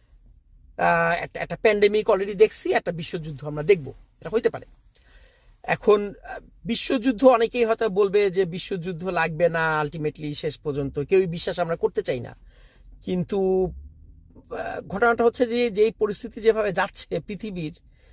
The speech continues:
তাতে লাগাটাই স্বাভাবিক। আমি তো মনে করি যে লাগাটাই স্বাভাবিক, না লাগাটাই অস্বাভাবিক।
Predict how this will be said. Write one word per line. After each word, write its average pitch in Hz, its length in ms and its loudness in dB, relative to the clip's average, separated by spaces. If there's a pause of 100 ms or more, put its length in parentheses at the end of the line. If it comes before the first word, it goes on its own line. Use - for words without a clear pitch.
(300)
তাতে 220 540 6
লাগাটাই 220 480 2
স্বাভাবিক। 156 440 -4 (100)
আমি 196 160 -2
তো 262 80 -2
মনে 254 180 4
করি 247 160 0
যে 247 80 6
লাগাটাই 196 340 2
স্বাভাবিক, 139 400 -6
না 170 160 -4
লাগাটাই 175 300 2
অস্বাভাবিক। - 500 -8